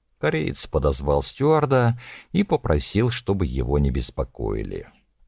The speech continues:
Он улегся спать, пристегнув свою сумку с ноутбуком специальными наручниками к руке. Дронго довольно быстро поел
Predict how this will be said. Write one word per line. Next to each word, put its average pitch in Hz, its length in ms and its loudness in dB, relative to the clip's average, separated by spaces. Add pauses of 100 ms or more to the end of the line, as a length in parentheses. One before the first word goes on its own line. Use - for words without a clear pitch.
(100)
Он 78 180 2
улегся 65 460 -2
спать, - 580 0 (160)
пристегнув 175 680 0
свою 156 360 2
сумку 143 420 0
с - 140 2
ноутбуком 113 760 4 (200)
специальными - 800 0
наручниками 69 1000 0
к - 60 -16
руке. 62 600 -6 (1200)
Дронго 78 400 2
довольно 73 500 0
быстро 73 380 -4
поел 123 500 0